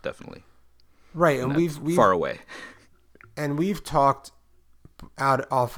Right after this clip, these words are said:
Speaker 2: off record, and this has been talked about many times, that samurai movies and Western movies not only are very similar, they often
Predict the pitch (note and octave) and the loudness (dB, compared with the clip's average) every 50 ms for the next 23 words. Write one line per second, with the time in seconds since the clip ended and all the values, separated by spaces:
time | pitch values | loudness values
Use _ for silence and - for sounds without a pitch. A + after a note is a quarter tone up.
0 | - - C3+ B2+ A#2+ - - A#2+ A2+ - - - D3 C3 B2+ A#2+ A2 - - - | -8 -4 -2 -2 -2 -2 -4 -8 -8 -6 -2 0 2 2 2 2 0 -2 -6 -6
1 | A#2+ A#2 A#2 A#2 A2+ - - _ _ _ _ _ _ _ _ _ _ _ - - | -4 -4 -4 -6 -8 -10 -16 _ _ _ _ _ _ _ _ _ _ _ -20 -14
2 | A#2+ A#2 C3 A#2+ A#2+ - B2 A2 A2 - B2+ A#2+ A#2+ B2+ B2 A2 - - A#2+ A#2 | -8 -6 -6 -6 -4 -6 -8 -8 -8 -10 -10 -8 -6 -4 -6 -6 -6 -8 -10 -10
3 | B2 A#2+ A#2 B2+ E3 F#3 F#3 E3+ C#3+ C3 C3 B2+ - - - - - - _ - | -10 -12 -8 -2 0 2 2 2 0 -2 -6 -6 -8 -12 -20 -20 -20 -20 _ -20
4 | - _ - - - _ _ _ _ - _ _ - _ _ - - - - - | -20 _ -20 -20 -20 _ _ _ _ -20 _ _ -20 _ _ -14 -8 -4 0 2
5 | D#3 D#3 E3+ F3 E3+ D#3+ D#3 D3 C#3 C3+ C3 B2 B2+ B2 A2+ B2+ A#2+ A#2+ C3 D3+ | 4 4 6 6 6 6 4 4 4 2 2 0 -2 -2 -2 -4 -2 0 0 -2
6 | D#3 - - C3 B2+ B2 A#2+ A#2+ A#2 B2 - - - - - _ _ _ _ _ | -2 -2 -4 -4 -4 -4 -4 -6 -8 -10 -12 -14 -14 -16 -18 _ _ _ _ _
7 | _ _ _ _ _ _ _ _ _ _ _ _ _ _ - C#3+ C#3 C3+ C#3 C#3 | _ _ _ _ _ _ _ _ _ _ _ _ _ _ -4 2 4 4 6 6
8 | C3+ C3+ C3+ C3 B2+ B2+ B2 A#2+ A2+ A2 A2+ B2+ B2+ A#2+ A#2 A#2 - - E3+ F#3 | 4 2 0 -2 -4 -4 -4 -6 -6 -6 -4 -2 -2 -2 -4 -4 -4 -2 -2 0
9 | D#3+ C#3 A#2+ G#2+ A#2+ A2+ - C#3 D3 E3+ E3 - C#3+ B2 A#2+ A#2+ A#2 | 0 0 0 -2 -4 -4 0 2 2 2 2 0 -4 -4 -4 -6 -8